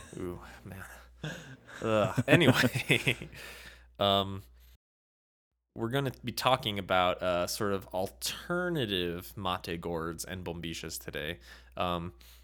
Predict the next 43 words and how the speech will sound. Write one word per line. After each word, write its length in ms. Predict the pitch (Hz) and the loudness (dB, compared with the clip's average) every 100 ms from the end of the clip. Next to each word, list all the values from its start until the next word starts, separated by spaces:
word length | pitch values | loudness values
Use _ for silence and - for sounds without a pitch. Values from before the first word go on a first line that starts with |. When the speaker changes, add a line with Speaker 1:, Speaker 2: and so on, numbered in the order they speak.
| - - | -18 -6
Speaker 2:
we're 100 | 98 | -2
gonna 140 | 101 | -2
be 60 | 101 | 0
talking 300 | 107 101 98 | 2 2 2
about 200 | 92 90 | 0 2
one 160 | 131 | 2
in 120 | 165 - | 2 0
particular 580 | 104 120 - 92 90 | -2 -4 -2 0 0
that, 240 | 90 87 85 | 2 2 2
uh, 280 | 80 82 85 | 0 0 -2
we've 400 | 80 92 92 - | -4 -6 -6 -6
been 220 | - 95 | -6 -4
meaning 320 | 104 110 110 104 | -2 -2 -2 -4
to 80 | |
talk 260 | 92 95 87 | -2 0 0
about 280 | 85 85 - | -2 -4 -4
for 160 | 85 | 0
almost 340 | 92 190 147 - | 0 0 -4 -6
a 40 | |
month 300 | 80 78 - | -6 -8 -6
now. 280 | 67 64 - - - - - - | -6 -6 -8 -12 -20 -20 -20 -4
Um, 400 | 98 95 90 98 | -2 0 -2 -6
Speaker 1:
Yeah. 520 | 85 101 85 50 50 - - - - - 110 107 | 2 4 4 4 0 -2 -6 -10 -20 -12 -12 0
Speaker 2:
but, 500 | 107 101 101 95 - - - | 6 6 6 2 -4 -20 -6
uh, 220 | 98 95 95 | -2 0 0
so 580 | - 107 104 101 104 104 - - - - - _ _ - - - - 143 | 2 4 6 4 2 -2 -18 -20 -20 -20 -20 _ _ -18 -14 -12 -12 -10
before 240 | 117 110 151 | -4 2 4
we 60 | 117 | 6
get 120 | 104 | 4
into 160 | 98 | 4
that, 240 | 104 98 104 | 4 4 4
what 120 | 135 | 0
are 40 | 135 | 2
you, 140 | 120 | 0
what 140 | 113 | 0
are 40 | 117 | -2
you 80 | 104 | -2
drinking 360 | 98 87 90 | -4 -6 -10
today, 220 | - 65 | -8 -8
Clark? 420 | - - 78 - - - - - - _ _ | -8 -8 -10 -10 -16 -18 -20 -20 -20 _ _
Speaker 1:
I 100 | 135 | 8
am 260 | 143 160 160 | 10 12 10
drinking, 800 | 127 143 139 131 131 131 131 | 8 6 8 8 8 8 6